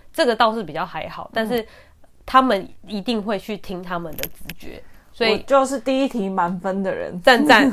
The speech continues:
Speaker 2: <laughs> 赞赞。
Speaker 1: 你就是第一题满分的人。
Speaker 2: 嗯。
Speaker 1: 我，我，我这个好像就，我记得我好像测过，我好像就是普通人吧。
Speaker 2: <laughs>
Speaker 1: 就是我，我，我，我，我记得我好像测每一项都是
Speaker 2: 普通，普通。
Speaker 1: 就全部都是普通，我觉得可以啦。
Speaker 2: 嗯。
Speaker 1: 中庸之道。
Speaker 2: 行。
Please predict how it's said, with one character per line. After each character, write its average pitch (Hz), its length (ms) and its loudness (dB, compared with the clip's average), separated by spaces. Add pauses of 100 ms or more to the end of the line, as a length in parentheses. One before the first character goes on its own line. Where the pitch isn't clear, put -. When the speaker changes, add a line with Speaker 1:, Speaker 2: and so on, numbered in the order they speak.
Speaker 2:
<laughs> 185 80 -12
赞 208 180 0
赞。 202 40 2
Speaker 1:
你 214 100 0
就 269 140 8
是 285 100 4
第 262 160 4
一 262 60 4
题 247 100 2
满 180 220 -2
分 196 160 0
的 175 100 -4
人。 92 300 -14
Speaker 2:
嗯。 180 160 -8
Speaker 1:
我， 220 160 4
我， 254 240 6
我 269 100 6
这 269 120 4
个 - 100 6
好 220 100 8
像 254 80 4
就， 320 140 -2 (160)
我 214 160 2
记 370 100 0
得 381 60 6
我 233 80 6
好 180 60 0
像 214 60 -2
测 220 240 -2
过， 180 140 -6
我 202 160 -4
好 285 40 0
像 254 100 0
就 285 120 -2
是 294 60 -4 (100)
普 - 120 -12
通 214 200 -6
人 175 80 -10 (120)
吧。 180 120 -10 (300)
Speaker 2:
<laughs> 262 320 0
Speaker 1:
就 330 80 2
是 349 80 8
我， 226 200 10
我， 240 200 6
我， 254 140 8
我， 262 300 6
我 226 60 6
记 370 120 6
得 349 40 8
我 233 60 8
好 208 160 6
像 254 80 4
测 262 220 6
每 165 180 -6
一 180 40 -6
项 202 200 0
都 196 160 0
是 196 320 -4 (180)
Speaker 2:
普 185 200 -6
通， 202 200 -6
普 170 160 -8
通。 202 140 -2
Speaker 1:
就 - 0 -
全 185 180 -2 (120)
部 190 100 -4
都 180 100 -2
是 180 80 -6
普 170 120 -10
通， - 200 -16 (220)
我 180 80 -14
觉 180 100 -4
得 196 80 -2
可 185 140 -6
以 - 140 -8
啦。 73 160 -10
Speaker 2:
嗯。 - 60 -18 (500)
Speaker 1:
中 214 240 0
庸 214 260 0
之 190 160 -10
道。 180 320 -4 (220)
Speaker 2:
行。 226 400 -2